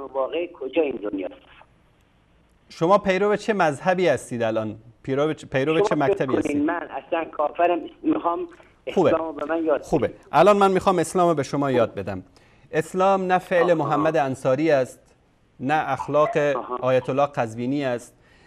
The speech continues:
Speaker 2: نه آنچه که
Speaker 1: آها.
Speaker 2: سنی انجام می‌ده، نه آنچه که شیعه انجام می‌ده.
Speaker 1: درست.
Speaker 2: اسلام می‌خوای بدونی؟
Speaker 1: خب.
Speaker 2: اینجاست.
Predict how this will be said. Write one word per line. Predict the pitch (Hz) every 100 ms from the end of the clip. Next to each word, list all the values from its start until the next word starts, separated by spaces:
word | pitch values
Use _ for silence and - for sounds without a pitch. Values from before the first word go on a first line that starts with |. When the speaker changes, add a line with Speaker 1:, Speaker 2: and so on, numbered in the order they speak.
| - -
Speaker 2:
نه | 139
آنچه | 151 160 156 160
که | 156 147 - 104
Speaker 1:
آها. | 113
Speaker 2:
سنی | 120 135 156
انجام | 156 147 147 143
می‌ده، | 135 131 127 - - -
نه | 131
آنچه | 135 147 143
که | 143
شیعه | - 131 123
انجام | 104 101 98
می‌ده. | 98 101
Speaker 1:
درست. | 95 123 120 -
Speaker 2:
اسلام | 165 170 233 247
می‌خوای | 180 - 139
بدونی؟ | 135 135 151 165 208
Speaker 1:
خب. | 151 117
Speaker 2:
اینجاست. | 143 135 127 - - -